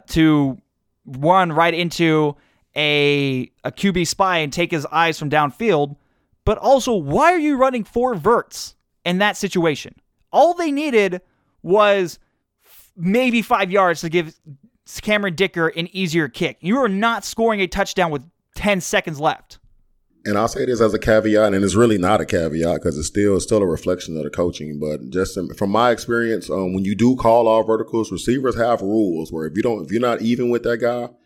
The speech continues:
Speaker 2: is there no rules? You're even, you're leaving, right? But if you're not even with that guy by ten yards,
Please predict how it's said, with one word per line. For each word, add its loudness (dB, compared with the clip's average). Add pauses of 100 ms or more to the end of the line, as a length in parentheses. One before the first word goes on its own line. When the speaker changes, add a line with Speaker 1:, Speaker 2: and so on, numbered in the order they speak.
(200)
Speaker 2:
is -10
there -4
no -4
rules? 0
You're -4
even, 0
you're -2
leaving, -2
right? -4
But -6
if -8
you're -4
not -2
even -2
with -4
that 0
guy 0
by 0
ten -6
yards, -2